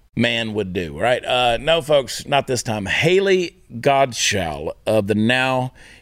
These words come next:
is, she's the now former defendant in question. She's twenty-four, and she's going to prison. But before we shower down upon her all the wrath and disgust that we normally reserve for such occasions and such people, let's take a look at what happened for a minute.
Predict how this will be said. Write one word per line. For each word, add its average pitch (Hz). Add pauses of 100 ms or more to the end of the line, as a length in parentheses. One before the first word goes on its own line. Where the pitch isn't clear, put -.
is, 139
she's 170
the 160
now 151
former 170
defendant 117
in 90
question. -
She's 98
twenty-four, 135 (720)
and 127
she's 151
going 175
to 156
prison. 160 (400)
But 135
before 170
we 143
shower 151
down 131
upon 127
her 120
all 120
the 113
wrath 117
and 113
disgust 117
that 85
we 117
normally 117
reserve 113
for 117
such 107
occasions 107
and 92
such 101
people, 131
let's 127
take 170
a 143
look 139
at 123
what 110
happened 120
for 87
a 90
minute. 76